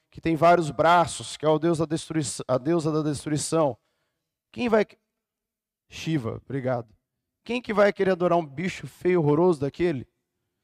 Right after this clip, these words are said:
Mas vamos criar um sincretismo, porque daí a gente consegue fazer o seguinte, ó, você pode adorar aqui, esse Deus aqui, que tem vários braços, e a mesma coisa que você faz aqui pra ele, você vai fazer aqui,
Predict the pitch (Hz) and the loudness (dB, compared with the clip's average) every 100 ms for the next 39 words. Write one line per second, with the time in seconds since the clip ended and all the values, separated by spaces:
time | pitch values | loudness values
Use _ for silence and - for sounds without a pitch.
0 | _ - 170 180 226 208 214 214 - - | _ 0 2 4 0 2 4 4 2 -6
1 | 202 - 156 - - 220 165 135 - 175 | -6 -4 -4 -4 -4 -2 -2 -6 -8 -6
2 | 196 190 185 190 - 190 175 190 - 180 | -4 0 0 -2 -6 -6 -2 -4 -2 -2
3 | 180 - 180 151 127 - - _ _ _ | -2 -4 -6 -8 -4 -4 -4 _ _ _
4 | _ - 131 - 131 127 123 117 107 104 | _ -12 -10 -2 -2 0 -4 -4 -4 -6
5 | _ - 98 107 135 202 _ _ _ _ | _ -14 -10 -8 -8 -10 _ _ _ _
6 | _ - 117 - 110 104 107 120 135 160 | _ -10 -10 -8 -12 -10 -6 -2 -2 -4
7 | 147 107 - 113 131 - 123 117 113 101 | -10 -14 -12 -10 -10 -10 -8 -6 -6 -8
8 | 87 98 101 113 - - - - _ _ | -12 -10 -8 -10 -14 -20 -20 -20 _ _
9 | _ _ - 135 139 180 196 214 - 180 | _ _ -2 0 2 2 4 0 2 0
10 | 170 - 170 - 165 180 175 165 175 - | 0 -4 -6 0 2 4 2 -2 -6 -4
11 | 147 156 - 160 160 160 147 170 - - | -4 -2 -4 -6 -4 -6 -4 -6 -8 -10
12 | 180 | -10